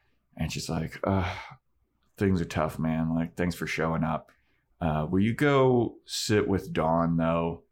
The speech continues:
while I go and check in on my mom?" And Riley's like, "Yeah, sure." So Buffy goes into the examination room with the doctor and Joyce, and then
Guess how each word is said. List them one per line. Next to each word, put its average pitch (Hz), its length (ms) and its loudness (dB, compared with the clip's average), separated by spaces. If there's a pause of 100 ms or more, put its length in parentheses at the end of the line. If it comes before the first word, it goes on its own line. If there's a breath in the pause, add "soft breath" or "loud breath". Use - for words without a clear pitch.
while 80 220 0
I 80 100 -2
go 80 200 0
and 80 140 -2
check 80 280 -2
in 85 120 0
on 80 160 -2
my 80 120 -2
mom?" 80 460 -2 (220)
And 82 100 -4
Riley's 80 180 -2
like, 82 180 -4
"Yeah, - 240 -4
sure." - 380 -6 (920)
So 78 580 -2 (580)
Buffy 107 220 4
goes 110 260 4
into 104 200 4
the 95 140 4
examination 95 680 2
room 98 540 4
with 92 220 -4
the - 60 -4
doctor 104 800 2 (140)
and 78 380 -4
Joyce, 98 440 2
and 87 120 -2
then 80 240 -4